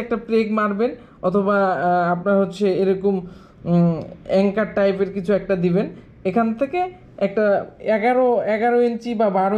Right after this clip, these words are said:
ইঞ্চি আপনি যত বড় নিতে চান, বা এগারো বা বারোর কম দিবেন না, হ্যাঁ, এগারোর কম দিবেন না। এগারোর কম দিলে কি হবে, এখানে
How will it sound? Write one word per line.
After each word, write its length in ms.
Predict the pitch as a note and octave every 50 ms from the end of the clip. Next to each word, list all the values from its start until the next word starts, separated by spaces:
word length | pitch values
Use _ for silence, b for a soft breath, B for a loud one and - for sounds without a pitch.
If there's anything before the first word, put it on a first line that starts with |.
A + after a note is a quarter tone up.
| G#3+
ইঞ্চি 180 | G#3+ G#3 G#3+ A3 G3+ F#3+
আপনি 120 | F#3+ G3+ F#3+ G3+
যত 120 | F#3 F3 G3 F#3
বড় 120 | F#3+ F#3+ F#3+ G3
নিতে 180 | G3+ F#3+ G3+ F3 -
চান, 140 | F3 F3 F3 B B B B B B B B B B B B - - - F3+ F3 E3+
বা 100 | F3+ F3 F3 E3 A2+ C#3+ G#3
এগারো 200 | G#3 A#3 B3+ B3+ B3+
বা 80 | C4+ C4 A3 A#3
বারোর 240 | A3+ A#3 B3 B3 A#3+ B3+
কম 100 | B3+ B3 A#3+ A3+
দিবেন 220 | A#3+ G#3 G3+ G3+ F3+ E3+
না, 60 | E3 F3
হ্যাঁ, 160 | A3+ D4 E4 C4+ F#3 G3+
এগারোর 260 | A3 A3 A#3+ A#3 A#3+ A3+
কম 80 | A#3 A3+ A3 G3+
দিবেন 160 | G3 F3 E3+ F3
না। 40 | F3 F3+
এগারোর 240 | F#3 A3+ A#3 B3 A#3+ B3+
কম 100 | B3 A#3+ A#3+ B3
দিলে 140 | B3 B3 A3+ A#3+
কি 60 | C4 C4 C4
হবে, 180 | C4 D4+ D#4 A3+ D#3+ B B B B B B B B B - G3
এখানে 180 | G3+ A#3 B3